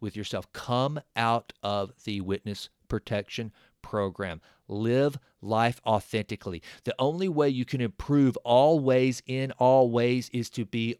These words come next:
all in with who you are, authentically you. Quit trying to avoid, protect, and win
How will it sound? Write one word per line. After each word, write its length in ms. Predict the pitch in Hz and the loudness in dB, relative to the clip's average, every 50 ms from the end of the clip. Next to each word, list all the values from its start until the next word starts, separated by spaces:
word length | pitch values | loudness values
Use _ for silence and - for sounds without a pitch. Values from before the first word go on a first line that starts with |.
| _ - | _ 2
all 380 | 120 127 135 147 147 147 139 - | 4 6 6 6 6 4 2 -2
in 360 | - 131 127 127 127 123 117 | -4 -4 -2 -2 -2 -2 -2
with 180 | 110 107 101 - - | -2 -2 -2 -4 -2
who 80 | - 123 | 2 4
you 640 | 123 123 123 123 117 107 101 113 113 113 113 117 - | 4 4 4 2 0 0 0 2 2 2 2 2 0
are, 400 | - 110 113 110 104 98 87 76 - - - - - _ - | 2 2 4 4 2 2 -2 -6 -8 -14 -20 -20 -8 _ 2
authentically 1000 | 123 127 123 - - - 143 139 131 - 143 127 - - 131 131 131 127 110 - _ | 2 2 2 0 -2 -2 -2 -2 -2 -2 -4 -4 -4 -2 -2 -2 -2 -2 -4 -8 _
you. 500 | - 101 98 104 110 110 107 98 87 85 - _ _ _ _ _ - | -14 -6 -2 2 4 4 4 4 0 -2 -6 _ _ _ _ _ -12
Quit 300 | - - 139 151 156 - | -4 0 0 0 0 -2
trying 420 | - - 151 135 135 139 139 135 | -2 -2 0 0 2 0 0 -2
to 160 | - - 127 | 0 2 2
avoid, 540 | 117 107 98 113 117 120 123 123 127 127 - _ _ _ _ | 2 2 2 2 4 4 6 6 4 2 -2 _ _ _ _
protect, 600 | - 135 123 - - 131 123 120 117 - - - _ | -2 -2 -2 -2 0 0 0 0 0 -2 -8 -8 _
and 240 | - 123 120 110 104 | -4 -4 -2 -2 -2
win 300 | 107 113 117 117 113 113 | 0 0 0 0 -2 -4